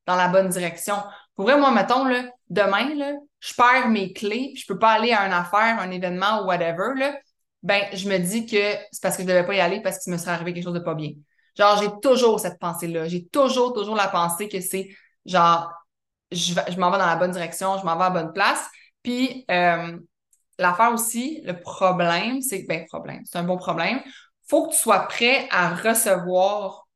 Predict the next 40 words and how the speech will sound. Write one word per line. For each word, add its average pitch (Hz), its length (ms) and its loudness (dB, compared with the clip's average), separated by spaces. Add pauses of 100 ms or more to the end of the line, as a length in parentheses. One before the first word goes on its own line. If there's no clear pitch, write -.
(160)
de 165 280 -4
la 165 240 4
vie 175 480 -8
tes 175 120 -2
demandes 170 760 0
ou 226 160 -2
plus. 180 580 0 (320)
Puis - 100 -4
si - 160 0
t'es 233 140 -2
pas 208 160 2
prêt 254 180 0
à 247 120 4
le 185 140 -2
recevoir, 175 580 0
ben, 175 120 0
tu 175 240 -8
l'auras 165 280 -4
pas. 175 200 -6 (240)
Fait 294 120 0
que - 60 -6
si, 294 240 2
admettons, 226 420 2
tu - 160 -6
demandes 208 220 0
quelque 190 140 -8
chose, 254 180 -4
mais 196 140 -8
t'es 180 80 -12
comme, 202 240 -10
ouf, 254 340 -6 (600)
pas, 175 120 -4
tu - 200 -12
sais, 240 80 -4
comme 226 160 0
si 214 80 0
ça 233 120 4
l'arrivait, 214 340 2
je 247 60 -2
serais, 202 200 -6